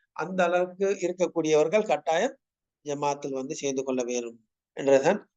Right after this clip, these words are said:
என்னுடைய அர்த்தம். இதல்லாத வேறு ஹதீஸ்களும் இருக்கின்றன. அ,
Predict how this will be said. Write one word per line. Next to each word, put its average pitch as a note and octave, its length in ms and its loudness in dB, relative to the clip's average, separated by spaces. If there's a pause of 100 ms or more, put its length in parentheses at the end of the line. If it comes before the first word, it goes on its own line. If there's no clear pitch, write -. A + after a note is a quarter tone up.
என்னுடைய C3+ 260 2
அர்த்தம். D#3+ 240 -6
இதல்லாத C3+ 520 0 (420)
வேறு C#3+ 320 -4
ஹதீஸ்களும் C3 520 -4
இருக்கின்றன. D#3+ 580 -2 (680)
அ, C#3+ 720 -2